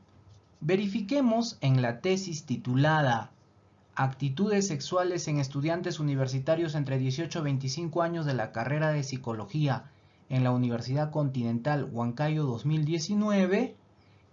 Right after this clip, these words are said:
¿qué tipo de muestreo se utilizó? Conclusión. Se tiene dos tipos de muestreo,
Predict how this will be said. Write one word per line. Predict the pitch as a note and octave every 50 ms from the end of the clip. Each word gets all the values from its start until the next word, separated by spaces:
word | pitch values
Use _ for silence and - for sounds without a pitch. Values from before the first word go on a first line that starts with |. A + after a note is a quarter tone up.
| _
¿qué | - C4+ C#4 C4+
tipo | - - C4 B3 - - A#3+ A#3
de | F#3+ E3
muestreo | D3 D3 C#3 C3 - - - G#3+ A#3+ B3+ C#4 D4 D4 - - _ _
se | - - - D3+
utilizó? | C3+ B2+ C3 C3 A2+ A2+ G2+ - - B2 G#2 G2 - - - _ _ _ - - - - - _ _ _ _ _ _ - _ - _ _ _ _ _ _ _ _ _ _ _ _ _ _ _ _ _ _ _ _ _ _ _ _ _ _
Conclusión. | - F#3+ G3 G3 G3 F#3+ G3 G3 - - A#3+ F#3 C#3 G#2+ G2 F#2+ - - - - - _ _ _ _ _ _ _ _ _ _ _ _ _ _ _ _ _ _ _
Se | - - - G3+ G#3
tiene | G3 G3 C#4+ D#4+ D#4 D#4 D4
dos | B3+ C4 B3 - -
tipos | B3+ A#3+ - A#3+ A#3 G3+
de | F#3+ F3
muestreo, | D3 C3+ C3+ C3 - - D3+ C#3 A#2+ G#2+ F#2+ G2